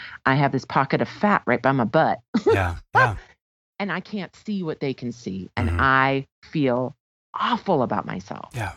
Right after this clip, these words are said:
Speaker 1: And, and then the perpetual cycle that you have to keep that up, 'cause that's not even really me. You know, that's not
Speaker 2: Mm-hmm.
Speaker 1: my body. That's not, my body type wasn't made to be that specific way
Speaker 2: Mm-hmm.
Speaker 1: and, and whatnot. But then there's this massive pressure, and then the anxiety builds, and then,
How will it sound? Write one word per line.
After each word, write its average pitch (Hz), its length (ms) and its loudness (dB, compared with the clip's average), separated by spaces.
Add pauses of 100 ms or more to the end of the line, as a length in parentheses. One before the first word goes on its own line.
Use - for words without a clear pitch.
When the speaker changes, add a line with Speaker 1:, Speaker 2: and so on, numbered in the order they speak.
(260)
Speaker 1:
And, 139 360 2 (720)
and 185 160 4
then 190 100 4
the 165 80 4
perpetual 165 480 -2
cycle 143 380 0
that 135 140 -2
you 127 80 -4
have 139 180 0
to 131 80 -8
keep - 240 -8
that 117 200 2
up, - 360 0 (340)
'cause 165 80 -2
that's 208 120 2
not 180 100 2
even 123 180 2
really 95 160 -2
me. 120 380 -4 (100)
You 131 60 0
know, 120 80 4
that's 113 100 4
not - 60 4
Speaker 2:
Mm-hmm. - 60 0
Speaker 1:
my 110 40 4
body. 110 360 4
That's 104 180 -2
not, 101 200 0
my 127 200 2
body 104 240 2
type 127 200 0
wasn't 110 220 -4
made 107 220 0
to - 80 -2
be 101 280 2 (280)
that 120 260 2
specific - 540 -4
way 113 220 4
Speaker 2:
Mm-hmm. 107 100 2
Speaker 1:
and, 190 140 -2 (760)
and 190 140 6
whatnot. 156 420 2
But 156 140 -2
then 175 140 4
there's 175 140 0
this - 140 -12
massive 120 400 -4
pressure, 196 400 0
and 165 100 0
then 113 80 0
the 90 140 -4
anxiety 160 500 2
builds, 139 440 2
and 120 100 0
then, 104 160 -2